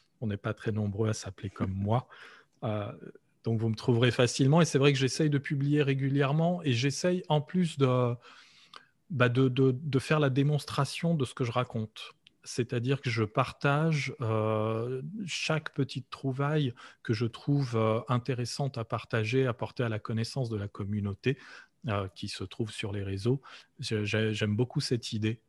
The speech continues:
Et, euh, et donc, voilà, c'est, celles et ceux qui aiment bien aussi, euh,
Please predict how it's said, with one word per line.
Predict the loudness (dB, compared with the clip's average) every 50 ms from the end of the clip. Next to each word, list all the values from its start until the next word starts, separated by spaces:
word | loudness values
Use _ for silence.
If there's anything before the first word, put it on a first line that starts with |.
| _
Et, | -4 -2
euh, | -2 -2 -2 -2 -4 -4 -4 -6 -6 -6 -6 -4 -4 -4 -4 -6 -6 -4 -2 -2
et | 2
donc, | 4 4 4 4 6
voilà, | 6 6 6 4 2 -4
c'est, | 0 4 6 6 8 6 6 4 2 2 0 0 0
celles | 2 4 6 6 6 6
et | 4
ceux | 6 6 6 4
qui | 4 4 4 4
aiment | 6 6
bien | 6 6 6 6 6
aussi, | 6 4 2 0 0 2 2 2
euh, | 2 0